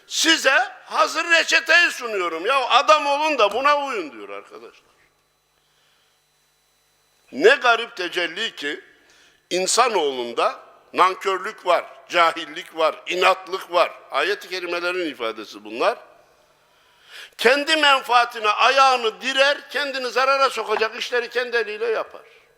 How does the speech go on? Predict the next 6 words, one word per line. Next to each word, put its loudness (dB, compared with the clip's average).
Yapar 0
mı? -12
Yapıyor 2
mu, -12
yapmıyor -8
mu? -20